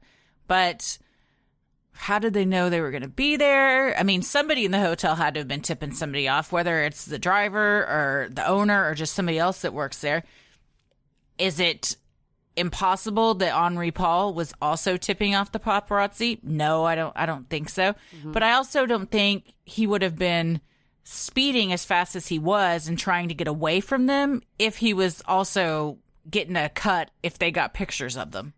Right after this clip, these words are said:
Speaker 2: Yeah. No, I think so. I think you would, you would drive more reasonably so they could get
Speaker 1: Yeah.
Speaker 2: pictures of them, so
Speaker 1: Yeah.
Speaker 2: you get a cut. But that's the hard part, is that a lot of the components of these various conspiracy theories could be true, but I don't think it's a silver bullet of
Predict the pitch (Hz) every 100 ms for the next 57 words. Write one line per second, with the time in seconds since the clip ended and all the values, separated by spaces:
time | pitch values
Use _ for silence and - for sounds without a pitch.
0 | - 165 135 135 _ _ - 196 180 190
1 | 196 165 180 165 208 170 170 160 175 175
2 | 151 170 160 156 147 165 180 156 160 147
3 | 156 135 196 208 196 196 165 131 143 131
4 | 135 135 185 190 170 151 143 - 180 151
5 | 131 - 147 143 - - _ _ _ -
6 | 240 - 220 190 196 196 180 170 180 165
7 | 156 - _ - 185 175 185 208 190 185
8 | - _ _ - 180 - 196 240 254 254
9 | - 185 175 196 143 180 190 190 180 -
10 | 165 - 180 180 170 165 170 165 147 -
11 | 233 226 175 160 - 214 180 156 175 180
12 | 185 156 175 170 151 165 147 143 - _
13 | - - 220 202 175 190 180 165 165 156